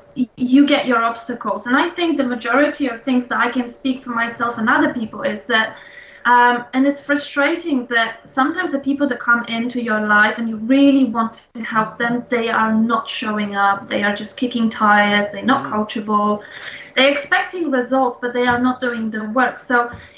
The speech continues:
Speaker 1: even though I know, you know, someone's paying me to give them results, but they are not putting the effort in, I, you know, I'm not a, a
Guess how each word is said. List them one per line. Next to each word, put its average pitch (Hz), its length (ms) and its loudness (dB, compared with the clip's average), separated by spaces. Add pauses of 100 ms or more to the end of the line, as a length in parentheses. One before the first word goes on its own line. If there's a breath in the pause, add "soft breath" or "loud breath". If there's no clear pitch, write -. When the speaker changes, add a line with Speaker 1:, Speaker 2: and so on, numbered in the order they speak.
(160 loud breath)
Speaker 1:
even 359 400 0
though 277 420 4
I 240 140 -2
know, 254 420 2
you 240 140 -8
know, 214 160 -4
someone's 233 400 0 (100)
paying 269 540 0
me 220 200 -10
to 226 120 -10
give 214 220 -8
them 214 160 -4
results, 214 580 -8 (320 loud breath)
but 240 160 2
they 254 240 6
are 240 300 2
not 247 480 2
putting 254 320 -2
the 220 200 -8
effort 285 440 -2
in, 208 240 -10 (180)
I, 247 240 -2
you 254 160 0
know, 226 180 0
I'm 240 240 -2
not 262 280 4
a, 226 220 -6
a 226 60 -8